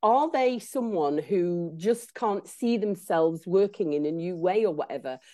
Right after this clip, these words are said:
And getting them some specific help works. And that is where a good mentor can come in.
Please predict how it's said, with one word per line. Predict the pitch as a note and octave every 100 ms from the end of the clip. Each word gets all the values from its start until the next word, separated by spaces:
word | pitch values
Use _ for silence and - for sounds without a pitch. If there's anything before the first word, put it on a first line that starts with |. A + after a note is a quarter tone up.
| - -
And | A#3 A3+
getting | B3+ C#4 - F4+ D#4+
them | C4+ A#3
some | F3+ G#3+ G3
specific | - G3 - G#3+ G3+ F#3
help | G3+ G3+ A#2+ - - _ _ _ _ -
works. | C#4 C4+ - - - -
And | A3 A#3
that | D4+ -
is | B3+ D#4
where | C#4 B3 A3
a |
good | G#3+ F#3 E3
mentor | E3 D3 - D3 C3+
can | -
come | C#3+ E3+ C#3
in. | B2